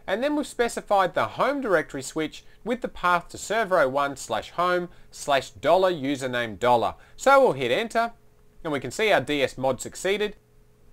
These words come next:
So we'll go back to Active Directory users and computers, we'll right click on Manager one and select properties, and then we'll come back to the profile tab,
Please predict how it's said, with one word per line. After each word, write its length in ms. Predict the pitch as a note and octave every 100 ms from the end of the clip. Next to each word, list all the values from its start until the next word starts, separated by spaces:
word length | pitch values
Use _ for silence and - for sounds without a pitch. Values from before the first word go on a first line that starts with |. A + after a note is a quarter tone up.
| -
So 140 | C4
we'll 80 | A#3+
go 140 | G3+ E3
back 260 | G#3+ B3+
to 160 | - -
Active 300 | F#3 - D3
Directory 400 | D#3 E3+ - C#3+
users 320 | D#3+ C3+ B2
and 120 | B2+
computers, 540 | A2+ - A#3 A#3+ A3 - - -
we'll 160 | G3+ B2+
right 320 | A#2+ F#3 -
click 240 | - -
on 160 | D3 C3
Manager 380 | D3+ D3+ B2+ A#2
one 240 | F#3 A#3
and 120 | D3
select 360 | - A#2+ G#2 -
properties, 560 | G#3 A3+ E3+ E3+ - - - -
and 80 | B3+
then 100 | C4+
we'll 100 | B3+
come 180 | A3 G3+
back 200 | F3+ F3
to 80 | -
the 80 |
profile 540 | - - A#3 B3+ F#3 D3
tab, 360 | - D#3 D#3